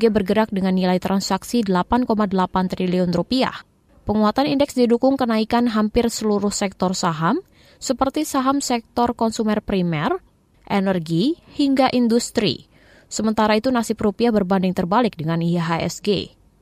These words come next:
Di pasar spot, nilai tukar rupiah melemah di hadapan dolar Amerika. Rupiah ditutup ke level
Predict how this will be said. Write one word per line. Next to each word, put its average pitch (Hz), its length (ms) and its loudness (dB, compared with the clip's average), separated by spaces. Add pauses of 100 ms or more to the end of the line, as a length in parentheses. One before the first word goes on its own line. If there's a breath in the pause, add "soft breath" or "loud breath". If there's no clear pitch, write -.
Di 214 80 -2
pasar 247 320 2
spot, 185 400 0 (240)
nilai 233 240 4
tukar 240 320 2
rupiah 254 240 0
melemah 226 400 0
di 220 160 -2
hadapan 208 480 0
dolar 196 320 2
Amerika. 196 720 -2 (400)
Rupiah 220 320 0
ditutup 208 480 0
ke - 80 -2
level 208 400 2